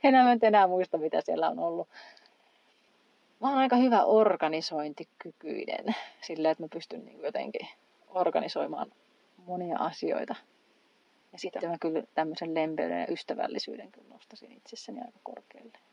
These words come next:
Speaker 2: Joo, ystävällisyys ja rakkaus. Mä
Speaker 1: Mm.
Speaker 2: jotenkin ajattelisin, että ne on semmosia sun
Speaker 1: Joo.
Speaker 2: vahvuuksia.
Speaker 1: Entäs sun?
Speaker 2: No,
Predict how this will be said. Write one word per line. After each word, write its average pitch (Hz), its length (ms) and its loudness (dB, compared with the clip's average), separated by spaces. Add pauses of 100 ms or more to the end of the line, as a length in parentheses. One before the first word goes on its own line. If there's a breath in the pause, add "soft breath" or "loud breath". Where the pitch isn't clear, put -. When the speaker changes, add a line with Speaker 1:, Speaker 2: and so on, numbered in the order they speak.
(460)
Speaker 2:
Joo, 202 220 6
ystävällisyys 143 640 -4
ja 165 60 -4
rakkaus. - 680 -2 (100)
Mä - 80 -4
Speaker 1:
Mm. 156 40 -2
Speaker 2:
jotenkin 196 320 -10
ajattelisin, - 340 -12
että 175 120 -6
ne 160 60 -2
on 175 100 -6
semmosia 180 360 -8
sun 190 240 -6 (380)
Speaker 1:
Joo. 180 240 -6
Speaker 2:
vahvuuksia. - 560 -10 (480)
Speaker 1:
Entäs - 340 -8
sun? - 220 -10 (380)
Speaker 2:
No, 180 200 4